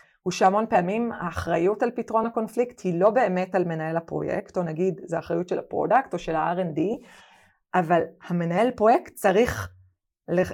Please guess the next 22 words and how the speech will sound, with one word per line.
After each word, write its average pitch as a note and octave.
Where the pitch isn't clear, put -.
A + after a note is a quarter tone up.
לכנס F#3
את -
כולם, E3+
להרים F3
דגל, F#3+
יש F#3
בעיה, F3
בואו A3+
רגע G#3+
נפתור F#3
אותה, F#3
הוא F#3+
כן A#3+
תורם, A#3
הוא F3+
קונטריביוטר G#3+
מאוד F3+
גדול G#3
רגע F#3+
לשיח A#3+
הדבר D#3+
הזה, F3+